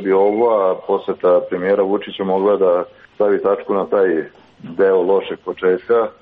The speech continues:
i da zapravo otvori perspektivu da se ti odnosi dovedu u jednu normalu i da onda stvarno Albanija, koja je već izašla na regionalnu scenu daleko vidljivije nego do sada, da onda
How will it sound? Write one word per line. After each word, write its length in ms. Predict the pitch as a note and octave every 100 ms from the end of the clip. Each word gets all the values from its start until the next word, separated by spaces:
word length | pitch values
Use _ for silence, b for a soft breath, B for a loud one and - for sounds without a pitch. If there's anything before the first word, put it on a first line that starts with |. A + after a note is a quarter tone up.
| _ _
i 200 | F#2 F#2
da 400 | F#2 F#2 F2+ E2+ D#2+ -
zapravo 720 | G2+ G2 - F2+ F2+ E2+ E2+ - _ - - -
otvori 360 | F#2 - G3
perspektivu 680 | - E2 E2 - F#2 F#2+ G2+
da 140 | G2 - -
se 260 | F#2+ E2+ - -
ti 240 | G#2 F#2 F2
odnosi 420 | F2 F#2 F2 F2
dovedu 360 | F2 F2 F2 F2+
u 80 |
jednu 420 | E2 E2+ F2+ F#2 E2+
normalu 580 | E2+ E2 E2 F#2 G#2
i 80 | G#2
da 100 | F#2
onda 300 | G2 F#2+ F#2 -
stvarno 540 | F#2 G2+ G#2 G2 F2+ - -
Albanija, 560 | F2+ F2+ G2+ F#2+ E2+
koja 200 | D2+ F#2
je 80 | F2
već 140 | G2 - F#2+ E2+ G2 F#2+ - G#2+ G2+
izašla 360 | F#2+ F#2+ C3
na 320 | G2+ E2+ D#2+ D#2+ - -
regionalnu 420 | F#2 F2+ E2+ E2 D#2
scenu 280 | G2 F#2 E2+ D#2+ - - -
daleko 420 | E2 E2 - F2+
vidljivije 520 | E2 E2+ F2+ F#2 F#2
nego 200 | E2+ E2 -
do 120 | E2 -
sada, 260 | G#2 G2+ F#2+
da 120 | F#2
onda 320 | F#2+ F#2+ F#2